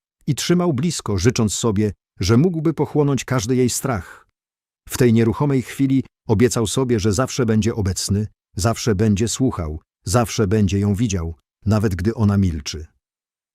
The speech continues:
Jeśli ta historia poruszyła twoje serce, prosimy polub, skomentuj, udostępnij i zasubskrybuj Za Pozorami.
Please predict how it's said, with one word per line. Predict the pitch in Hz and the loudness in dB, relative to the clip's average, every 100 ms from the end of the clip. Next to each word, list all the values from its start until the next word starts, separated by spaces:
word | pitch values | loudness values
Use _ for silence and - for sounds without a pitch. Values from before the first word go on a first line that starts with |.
| - | 0
Jeśli | 123 - - | 0 2 -2
ta | 180 | -2
historia | 208 - 175 156 147 | -4 -2 -2 0 0
poruszyła | 127 120 - 180 | 0 0 0 -2
twoje | 123 127 123 | -2 0 0
serce, | - 107 82 117 127 - _ _ _ | 0 -4 -4 -6 -6 -12 _ _ _
prosimy | 123 - 143 | -2 2 2
polub, | 175 113 110 - - _ _ | 2 2 2 0 -10 _ _
skomentuj, | - 127 113 101 90 78 82 - _ _ | -2 4 4 4 -2 -8 -10 -14 _ _
udostępnij | - 120 110 160 170 165 147 | 2 4 4 0 0 -2 0
i | |
zasubskrybuj | 127 117 131 - 135 131 | 0 0 -4 -2 0 0
Za | 120 | 0
Pozorami. | 127 120 120 85 73 | -2 -2 -2 -4 -8